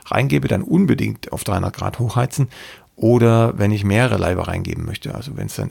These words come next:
in der Masse auch wieder zwei, drei Kilo sind, auch wenn es mehrere Teiglinge sind, dann hilft es auch,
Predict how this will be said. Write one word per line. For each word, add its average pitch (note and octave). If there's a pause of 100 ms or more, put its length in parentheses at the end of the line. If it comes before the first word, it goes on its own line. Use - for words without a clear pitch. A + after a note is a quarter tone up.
(180)
in -
der F#2
Masse F#2
auch A2+
wieder G2+ (500)
zwei, -
drei F#2
Kilo F#2+
sind, B2
auch G2
wenn F#2
es -
mehrere F#2
Teiglinge G#2
sind, G2+ (800)
dann G2+
hilft G#2+
es -
auch, -